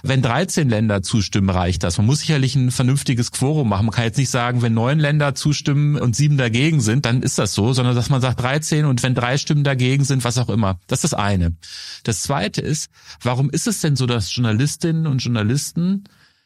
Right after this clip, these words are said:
gerne, wenn sie über Bildung berichten, bei der Bundesbildungsministerin nach Statements fragen? Weil das so schön einfach ist. Dann hat man da ein Gesicht, man hat eine Stimme.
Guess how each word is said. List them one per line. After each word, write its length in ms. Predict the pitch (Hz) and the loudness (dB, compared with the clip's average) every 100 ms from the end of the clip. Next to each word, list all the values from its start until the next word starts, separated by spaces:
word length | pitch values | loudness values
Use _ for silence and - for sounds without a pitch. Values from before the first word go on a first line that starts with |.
| _ - | _ -4
gerne, 460 | 107 110 185 185 | -2 0 0 0
wenn 160 | 143 143 | 0 0
sie 400 | 131 131 131 - | 2 2 0 0
über 220 | 127 120 | 0 0
Bildung 420 | 95 160 214 143 - | 2 2 2 0 0
berichten, 720 | 104 104 - - 135 202 247 - _ - _ _ _ - | 0 0 -2 -4 -2 -2 -4 -12 _ -20 _ _ _ -2
bei 100 | 135 | 0
der 80 | 139 | 0
Bundesbildungsministerin 1300 | 202 233 - 226 254 190 - 120 104 135 107 101 101 | 0 0 -2 -2 0 0 0 0 0 0 0 0 -2
nach 220 | 98 101 | -2 -4
Statements 520 | - 95 92 92 78 - | -2 -2 0 -2 -4 -6
fragen? 380 | 71 65 - - _ _ _ _ _ _ _ - - - | -8 -8 -10 -16 _ _ _ _ _ _ _ -20 -18 -4
Weil 160 | 139 | -2
das 140 | 147 - | 0 -2
so 80 | 143 | -2
schön 260 | - 110 | -2 -4
einfach 440 | - 240 - 113 - | -2 -4 -2 -4 -4
ist. 280 | 78 - - _ _ _ _ _ | -6 -6 -12 _ _ _ _ _
Dann 140 | 110 104 | -2 0
hat 160 | 156 | 0
man 140 | 151 131 | 0 0
da 140 | 123 | 0
ein 240 | 135 202 | 0 0
Gesicht, 340 | 156 101 90 92 | 0 0 -2 0
man 100 | 95 | 0
hat 120 | 101 | 0
eine 260 | 135 190 160 | -2 -2 -2
Stimme. 460 | - 95 92 92 | -2 -2 -2 -2